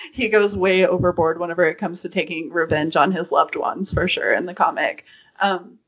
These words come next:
but yeah, they've improved it a lot. I do also wanna note, though, that it does explain a lot of Deadpool fans <laughs> that are, like, complete jerks. Um, there's a lot that are great.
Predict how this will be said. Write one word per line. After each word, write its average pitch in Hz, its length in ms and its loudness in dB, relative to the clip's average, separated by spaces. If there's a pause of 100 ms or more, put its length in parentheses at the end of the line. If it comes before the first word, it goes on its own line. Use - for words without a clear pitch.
(120)
but 233 180 2
yeah, 220 420 4
they've 262 180 -4
improved 330 360 -2
it 392 100 -4
a 294 60 -2
lot. 220 340 4
I 226 140 4
do 330 220 -2
also 269 360 2
wanna 214 200 -2
note, 196 360 0
though, 185 160 4
that 180 200 -2
it 175 140 -6
does 185 240 4
explain 175 420 -4
a 165 60 -6
lot 165 340 0 (180)
of 170 240 -8
Deadpool 180 440 -6
fans 247 580 -4
<laughs> - 40 -4
that 254 220 0
are, 247 200 2
like, 240 380 -4 (420)
complete 214 540 -4
jerks. 170 540 -6
Um, 196 300 4 (440)
there's 220 380 2
a 185 100 2
lot 208 420 2
that 196 120 2
are 190 160 0
great. 220 520 0